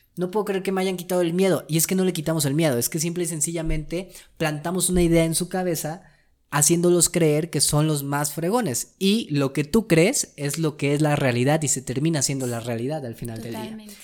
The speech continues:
Speaker 1: Entonces, incluso muchos de ellos que ojalá nos estén viendo y estén escuchando este podcast, podrán decir exactamente que ellos, conforme fue pasando el tiempo, fueron perdiéndole todavía más tiempo al escenario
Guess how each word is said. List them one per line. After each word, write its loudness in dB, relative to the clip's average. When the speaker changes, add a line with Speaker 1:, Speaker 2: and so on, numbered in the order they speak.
Speaker 1:
Entonces, 4
incluso 4
muchos 4
de 6
ellos 4
que -2
ojalá 0
nos -4
estén -4
viendo -2
y 0
estén -2
escuchando -8
este -4
podcast, -6
podrán 2
decir 2
exactamente -2
que 0
ellos, 0
conforme -4
fue -6
pasando -4
el -10
tiempo, -8
fueron -8
perdiéndole -8
todavía -6
más -8
tiempo -10
al -8
escenario -10